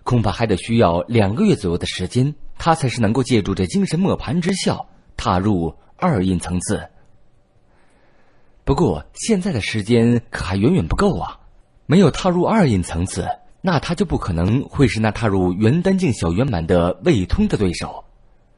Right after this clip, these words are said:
必须想办法拖时间呐。林动轻叹了一声，这紧迫的时间让得他有点焦头烂额。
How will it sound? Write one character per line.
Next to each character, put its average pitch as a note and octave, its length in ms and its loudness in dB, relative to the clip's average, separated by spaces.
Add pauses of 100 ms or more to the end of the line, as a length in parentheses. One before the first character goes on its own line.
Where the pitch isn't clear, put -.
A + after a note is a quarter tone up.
(1700)
必 A2 160 2
须 - 180 -4
想 E2+ 240 -4
办 F2+ 180 0
法 E2 460 -4
拖 A2 220 0
时 G2+ 200 0
间 A2 220 2
呐。 - 280 -2 (1800)
林 C#3+ 200 4
动 C#3+ 220 2
轻 C3 240 0
叹 E3 200 -4
了 F2+ 60 -2
一 D2 100 -6
声， G#2+ 300 0 (480)
这 A3 140 6
紧 G#2 220 0
迫 - 180 0
的 - 80 0
时 F#2+ 200 -2
间 A2 400 0
让 A2 180 2
得 - 60 -10
他 G#2+ 540 -2
有 A2 240 4
点 F2+ 160 0
焦 E3 180 0
头 G#2+ 160 -2
烂 B2 200 -2
额。 D#2 340 -8